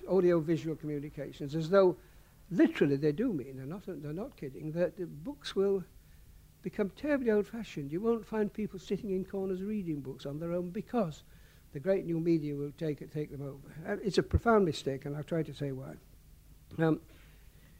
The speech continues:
incidentally, I'll do a plug here. The Book Trust, which is a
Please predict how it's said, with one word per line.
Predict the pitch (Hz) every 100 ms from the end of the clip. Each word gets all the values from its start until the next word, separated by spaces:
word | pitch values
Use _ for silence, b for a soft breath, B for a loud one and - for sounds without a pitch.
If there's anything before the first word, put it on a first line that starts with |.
| b b b - - - - -
incidentally, | 220 - 196 220 214 170 151 156 160 196 180
I'll | 165 165
do | 175
a |
plug | 151 - 196 170
here. | 147 143
The | 151
Book | 151 147 254 -
Trust, | - 135 -
which | 156 -
is |
a | 143